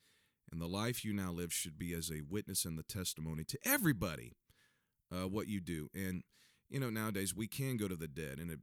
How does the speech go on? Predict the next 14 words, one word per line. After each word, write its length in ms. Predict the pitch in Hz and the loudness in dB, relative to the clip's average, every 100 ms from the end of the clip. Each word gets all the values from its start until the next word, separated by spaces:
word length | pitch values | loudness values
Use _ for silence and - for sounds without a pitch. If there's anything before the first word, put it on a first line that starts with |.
| - | -10
and 100 | - | -8
it 120 | 85 - | -6 -6
will 100 | 80 | -6
be 200 | 80 80 | -4 -4
okay. 220 | 76 78 | -4 -6
It's 200 | 65 - | -2 0
sanctified. 600 | - 90 80 - 58 55 - _ | 0 -4 -8 -10 -10 -10 -16 _
You 140 | 98 | 0
and 100 | 107 | 0
I, 280 | 110 110 104 - 85 | 2 0 -2 -4 -10
uh, 100 | 87 | -6
there 180 | 101 110 | -4 -2
is 200 | 120 113 | 0 0
no 240 | 107 101 | 0 0